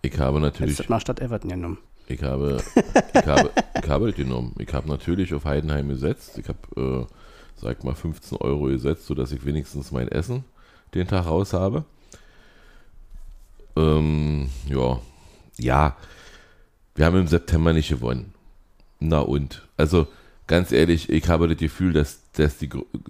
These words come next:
Speaker 1: der größte Teil der Mannschaft, äh, das will. Also, gewinnen will, dass sie sich Mühe geben, dass sie sich nicht hängen lassen, dass sie bestrebt sind. Ich habe, ähm, wir haben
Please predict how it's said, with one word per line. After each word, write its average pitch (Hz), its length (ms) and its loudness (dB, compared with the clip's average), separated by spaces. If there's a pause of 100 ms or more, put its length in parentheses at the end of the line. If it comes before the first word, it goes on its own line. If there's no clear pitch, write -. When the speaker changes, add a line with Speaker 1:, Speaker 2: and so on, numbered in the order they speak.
(100)
Speaker 1:
der 73 80 2
größte 87 400 2
Teil 80 220 6
der 78 120 6
Mannschaft, 80 680 0
äh, 71 540 2 (180)
das 69 280 -2
will. 113 240 4 (600)
Also, 69 260 -2 (920)
gewinnen 76 500 2
will, 127 280 4 (140)
dass 71 200 -2
sie 76 100 -4
sich 73 220 -4
Mühe 98 280 2
geben, 101 300 0
dass 78 180 0
sie 69 60 -8
sich 69 160 -4
nicht 73 140 -6
hängen 92 220 0
lassen, 107 280 -4
dass 73 120 0
sie 69 60 -8
bestrebt 73 460 -4
sind. 131 280 -2 (840)
Ich 78 240 2
habe, 78 760 6
ähm, 69 960 -2 (400)
wir 73 180 2
haben 69 400 0